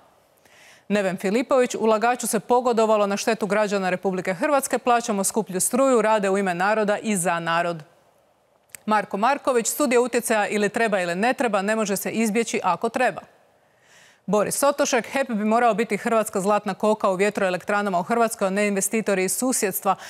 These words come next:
Korupcija ima ime i prezime, neodgovornost i diskreciju. Propusti u sustavu stvaraju koruptivne pojedince, a političke stranke koriste kao samoposlugu. Idemo na kraj emisije. Gospodine Vrdoljak, vi prvi manje više pitanje isto za sve. Dakle, kroz tri vlade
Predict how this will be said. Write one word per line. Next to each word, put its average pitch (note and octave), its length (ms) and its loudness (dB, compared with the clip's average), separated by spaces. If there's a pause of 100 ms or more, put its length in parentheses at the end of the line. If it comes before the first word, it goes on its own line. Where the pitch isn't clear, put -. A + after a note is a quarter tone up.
(140)
Korupcija D4+ 420 0
ima C4 180 2
ime C4 200 0
i G#3 40 0
prezime, A3+ 480 2
neodgovornost G3+ 640 0
i G#3 60 -4
diskreciju. G3+ 680 0
Propusti G#3+ 480 -2
u F3 60 -4
sustavu B3 460 0
stvaraju G#3 340 0
koruptivne F#3+ 540 -2
pojedince, F3+ 520 0
a F#3+ 60 0
političke G3 500 -4
stranke A3 420 -2
koriste G3 420 -2
kao F#3 280 0
samoposlugu. - 680 -6 (280)
Idemo A#3+ 160 2
na G#3+ 80 2
kraj A3+ 180 2
emisije. A3 300 -2
Gospodine G#3+ 300 0
Vrdoljak, G#3 420 0
vi G#3+ 100 2
prvi A#3+ 280 2
manje A3 240 0
više A3 180 -2
pitanje G#3 400 -2
isto A3 260 -2
za G#3 120 0
sve. A3+ 200 0
Dakle, A3 260 -2
kroz G3 280 -4
tri B3+ 220 0
vlade G#3+ 380 2